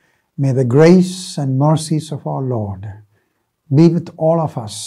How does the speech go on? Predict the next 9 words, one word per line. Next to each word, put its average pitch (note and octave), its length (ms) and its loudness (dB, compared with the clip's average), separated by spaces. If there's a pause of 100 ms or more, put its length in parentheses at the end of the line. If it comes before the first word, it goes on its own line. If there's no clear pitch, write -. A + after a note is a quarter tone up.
(220)
and C3 100 -6
His B2+ 120 -4
holy D#3+ 400 0
church A#2+ 360 -12 (1000)
during C#3 240 2
this B2+ 380 -4
very C#3+ 380 2
difficult C#3+ 480 -6
season. G2 680 -4